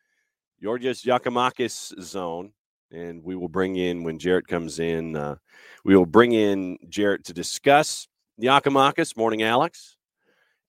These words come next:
And we will obviously discuss that. And now the next step is, uh, AmFam two Electric Boogaloo coming up in six days. The guy's coming back, I think, today.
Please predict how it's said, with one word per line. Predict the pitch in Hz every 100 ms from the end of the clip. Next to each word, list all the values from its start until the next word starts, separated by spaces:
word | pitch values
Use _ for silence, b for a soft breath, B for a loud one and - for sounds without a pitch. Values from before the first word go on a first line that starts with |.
| -
And | 101 104 104 101 101 104 101 - 85
we | 98 95
will | 95 90 87 82 -
obviously | 98 95 98 87
discuss | 85 - 80 78 -
that. | 107 113 113 - 82
And | 85 82 80 78 80
now | 90 92
the | 87
next | 90 -
step | - 107 110 -
is, | 104 80 107 104 101 101 95 98
uh, | 95 - _ _ _ -
AmFam | 110 107 117 110
two | 113
Electric | 110 104 95
Boogaloo | 85 117 104 87 71 _ _ _
coming | 90 90
up | 87 87 - _
in | 82 92 90 87 87 85 85
six | - 131 -
days. | - 71 73 85 - -
The | 73 71
guy's | 85 85 82 - -
coming | 101 87
back, | 82 87 85
I |
think, | 80 98 -
today. | 80 69 101 110 78 76